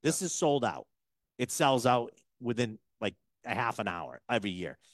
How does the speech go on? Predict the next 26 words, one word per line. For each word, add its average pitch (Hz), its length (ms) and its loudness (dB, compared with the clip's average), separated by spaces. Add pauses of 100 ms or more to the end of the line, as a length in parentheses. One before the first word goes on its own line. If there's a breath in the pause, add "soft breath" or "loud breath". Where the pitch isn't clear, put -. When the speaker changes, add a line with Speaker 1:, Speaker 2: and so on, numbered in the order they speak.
(140 soft breath)
Speaker 1:
And 120 120 -2
we 139 80 2
try 190 160 4
to 160 80 4
hide 143 420 2
it. 92 240 -2
<laughs> - 80 -12 (300)
Still - 340 -2
sells 92 380 -6
out. 87 220 -6 (280 loud breath)
We 139 140 4
only 170 160 6
let 165 180 4
people 156 240 2
buy 135 220 4
one 143 220 2
ticket. - 420 0
Still 143 380 2
sells 95 340 -2
out. 90 180 -8 (320 soft breath)
Because 165 220 4
Speaker 2:
Well, 170 80 2
Speaker 1:
this 240 140 -2
is 214 100 -4
Speaker 2:
let, 196 120 0
Speaker 1:
an, 147 160 0